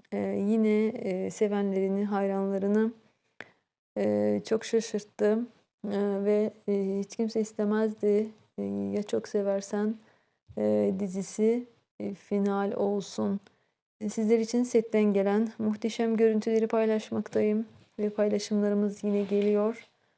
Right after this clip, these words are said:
Her zamanki gibi müthiş kareleri, kamera arkası ve çok eğlenceli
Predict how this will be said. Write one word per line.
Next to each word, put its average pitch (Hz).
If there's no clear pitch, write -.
Her 202
zamanki 196
gibi 214
müthiş 208
kareleri, 202
kamera 233
arkası 220
ve 214
çok 220
eğlenceli 208